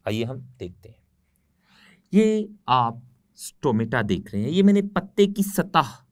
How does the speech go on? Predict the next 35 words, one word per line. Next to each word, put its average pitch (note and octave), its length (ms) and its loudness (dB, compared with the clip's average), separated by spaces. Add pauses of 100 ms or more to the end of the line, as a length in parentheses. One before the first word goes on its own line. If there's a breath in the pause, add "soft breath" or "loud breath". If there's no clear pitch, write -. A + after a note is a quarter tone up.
बनाई F#2 280 -4
है, E2+ 260 -12 (300 soft breath)
पत्ते F3+ 280 2
की G3 140 0
सतह F#3+ 320 0
का F#3+ 180 -2 (100)
एक C#3+ 200 -6
टुकड़ा, G#2+ 340 -2 (160)
और B2+ 120 -2
ये D3+ 80 2
पत्ते D3+ 380 -6
की F#3 180 2
निचली C#3 560 0
सतह A#2 240 0
है, G2+ 160 2
ये A2+ 120 0
पत्ते B2 280 -2
की C#3+ 120 -4
ऊपर B2 200 0
स्त-, - 320 -10 (240)
अगर G2+ 200 0
मेरा A#2 220 0
हाथ A2+ 280 2
एक - 160 -6
पत्ते F#3 300 2
के F#3 120 0
मानिंद C#3+ 340 -2
है, D3 180 2 (300 loud breath)
तो F#3 60 4
पत्ते F3+ 280 4
की F3+ 120 2
दो D3+ 120 6
सतहें G#2+ 340 -4
होती F#2 260 -6
हैं, F#2 160 -14